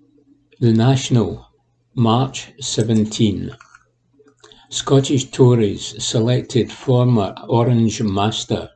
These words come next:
for Irvine South. Report by Xander Richards. The Scottish Conservatives selected a member and former Master of the Orange Order to run in the upcoming local elections,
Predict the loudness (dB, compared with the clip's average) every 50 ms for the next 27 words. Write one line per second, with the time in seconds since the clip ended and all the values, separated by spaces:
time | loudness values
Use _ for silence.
0 | _ _ _ _ _ _ _ -6 -2 2 2 2 2 0 -4 -10 -14 _ _ _
1 | -4 -2 -2 -2 -2 -4 -4 -4 -4 -4 -6 -4 -4 -4 -4 -4 -6 -8 -12 -16
2 | -20 -20 _ _ _ _ _ _ _ _ _ _ -4 -4 -2 2 2 2 4 2
3 | 0 -2 0 0 0 -2 -2 -2 0 2 2 2 2 0 0 0 -2 -2 -2 -4
4 | -8 -8 -8 -8 -10 -12 -16 -16 -18 -20 _ _ _ _ _ _ _ _ _ _
5 | _ -20 -20 _ _ _ _ -20 -20 -20 -10 -4 -2 -2 -2 0 0 -2 0 2
6 | 2 0 0 0 0 2 2 2 2 2 0 0 2 2 0 0 0 0 -2 -2
7 | -2 -6 -4 -2 0 0 2 0 -2 -2 0 0 0 2 2 0 0 0 0 2
8 | 2 2 2 2 2 0 -2 -4 -6 -6 -6 -6 -6 -4 -2 0 0 2 2 2
9 | 0 0 -2 -4 -4 -4 -2 -2 -2 -4 -4 -6 -6 -6 -8 -8 -10 -16 _ _
10 | _ _ -4 -4 -2 -2 0 0 0 0 0 0 0 2 2 0 0 -2 -4 -2
11 | -2 -2 -2 -2 -2 -4 -6 -6 -10 -16 _ _ _ -20 -20 -20 _ _ _ _
12 | 2 4 4 4 4 4 2 4 4 4 4 4 2 0 -2 -2 -2 0 0 0
13 | -2 -2 -4 -8 -10 -12 _ -6 -2 0 0 2 0 0 -2 0 2 2 2 0
14 | 0 0 2 2 4 4 2 2 0 -2 -4 -6 -4 -4 -4 -4 -6 -10 -14 -16
15 | -18